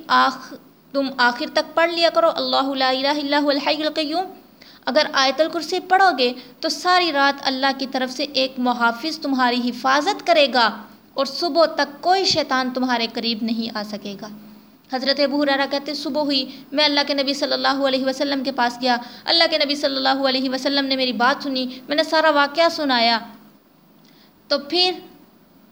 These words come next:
حضرت ابو ہریرہ کہتے ہیں،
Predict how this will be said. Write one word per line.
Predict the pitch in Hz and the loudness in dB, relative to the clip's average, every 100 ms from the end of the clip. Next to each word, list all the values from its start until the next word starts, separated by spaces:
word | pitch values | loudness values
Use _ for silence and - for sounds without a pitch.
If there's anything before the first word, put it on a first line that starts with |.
| _ _ _ _ _ _ _ _ _ - | _ _ _ _ _ _ _ _ _ -4
حضرت | 294 294 285 | 0 0 2
ابو | 262 262 | 0 0
ہریرہ | 254 240 240 | 0 2 0
کہتے | 240 247 277 | -2 -2 -2
ہیں، | 247 | -2